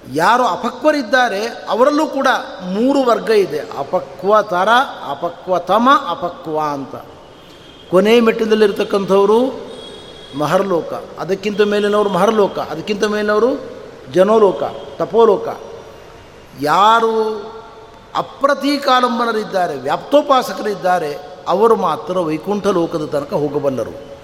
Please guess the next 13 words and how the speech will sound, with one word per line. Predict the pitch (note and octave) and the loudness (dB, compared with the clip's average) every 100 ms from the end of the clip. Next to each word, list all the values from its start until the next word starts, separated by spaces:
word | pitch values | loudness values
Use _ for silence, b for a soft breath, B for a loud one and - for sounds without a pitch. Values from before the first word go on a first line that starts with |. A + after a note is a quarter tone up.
| B B B C3+ | B B B -2
ವೈಕುಂಠ | F#3+ G3 C#4 | 0 2 4
ಲೋಕದಲ್ಲಿ | C4+ B3+ B3+ A#3+ G#3+ | 4 4 0 -2 -4
ಇದ್ದುಕೊಂಡು | F#3+ F#3+ F#3 A3 | -6 -6 -6 -8
ತಮ್ಮ | G#3+ D#3+ | -8 -8
ಪ್ರಾರಬ್ಧ | D3 D#3+ G3 F#3+ | -6 -4 -4 -6
ಕರ್ಮವನ್ನು | F#3 E3 D#3 D3 | -8 -8 -6 -6
ಅನುಭವಿಸಿ, | A#2 C3 F#3 G3 B3 D#4 - B B - | -8 -6 -4 -2 -2 -2 -6 B B -2
ಅನಂತರದಲ್ಲಿ | G#3+ D4+ C#4+ C4 A#3+ A3+ | 2 2 2 2 2 -2
ಬ್ರಹ್ಮದೇವರ | F3 F#3+ A#3+ A#3 A3+ G#3 | -2 -2 2 2 2 2
ಜೊತೆಗೆ | G3+ G3 F3+ | 0 -2 -4
ವಿರಜಾನದಿ | D#3+ F3 G3 G3 F3+ | 0 2 4 2 -4
ಸ್ನಾನವನ್ನು | - D#3 D#3 F3+ F3+ | -4 -2 2 2 2
ಮಾಡಿ | F#3 A#3 C#4 | 2 2 2